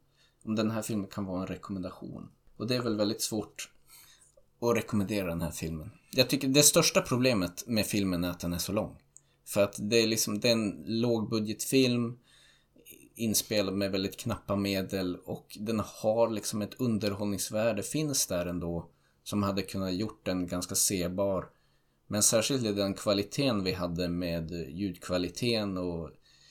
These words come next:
ljudsynkroniseringen som var off och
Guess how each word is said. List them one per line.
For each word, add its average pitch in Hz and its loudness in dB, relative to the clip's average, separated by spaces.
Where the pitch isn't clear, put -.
ljudsynkroniseringen 95 0
som 95 -6
var 87 -2
off - -6
och 85 -4